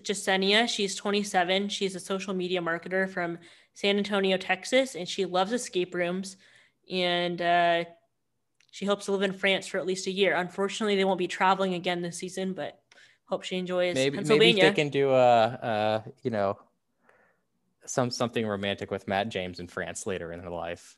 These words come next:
Speaker 2: if they,
Speaker 1: Mm-hmm.
Speaker 2: if, if it works. Um, so then we have, I have no idea how to pronounce that. Kylie? Kylie?
Speaker 1: Kylie.
Speaker 2: Kylie, yeah, okay, never mind.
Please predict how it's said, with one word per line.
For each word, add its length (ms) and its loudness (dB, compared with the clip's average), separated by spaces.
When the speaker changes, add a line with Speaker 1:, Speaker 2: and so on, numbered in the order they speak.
Speaker 2:
if 120 -14
they, 160 -2
Speaker 1:
Mm-hmm. 220 -6
Speaker 2:
if, 180 -14
if 160 -10
it 120 -8
works. 420 -14
Um, 300 2
so 140 -8
then 180 2
we 120 -2
have, 500 4
I 60 -4
have 120 -4
no 120 -4
idea 160 -4
how 60 -2
to 60 -6
pronounce 320 -8
that. 260 -8
Kylie? 560 -8
Kylie? 460 -8
Speaker 1:
Kylie. 400 -2
Speaker 2:
Kylie, 200 -2
yeah, 120 -4
okay, 260 -8
never 140 -14
mind. 600 2